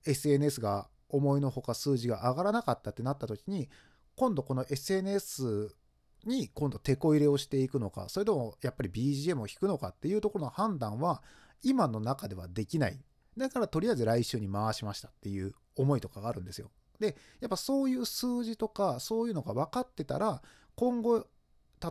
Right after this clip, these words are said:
例えば相談が来た時にこうじゃないですかって言えるような情報も欲しいっていうので、これをやってる。で、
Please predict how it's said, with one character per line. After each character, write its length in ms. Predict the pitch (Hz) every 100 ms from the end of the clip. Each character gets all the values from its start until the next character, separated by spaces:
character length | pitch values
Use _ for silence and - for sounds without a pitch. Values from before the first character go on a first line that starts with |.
| -
例 80 |
え 40 | 185
ば 100 | 110
相 220 | - 208
談 200 | 190 190
が 140 | 180
来 40 | 170
た 140 | -
時 160 | 123 -
に 80 | 139
こ 180 | - 208
う 40 |
じ 80 | 170
ゃ 20 |
な 120 | 139
い 60 | 143
で 80 | -
す 80 | -
か 80 | 160
っ 80 |
て 100 | -
言 200 | 110 170
え 40 | 214
る 60 |
よ 140 | 220 202
う 40 |
な 80 | 196
情 220 | 120 147
報 100 | 143
も 140 | 123 101
欲 80 | 139
し 180 | - 151
い 20 |
っ 20 |
て 220 | - -
い 20 |
う 60 | 254
の 60 | 233
で、 180 | 208 - - _ -
こ 80 | 151
れ 80 |
を 60 | 120
や 80 | 92
っ 20 |
て 160 | - -
る。 80 | - _ -
で、 180 | 226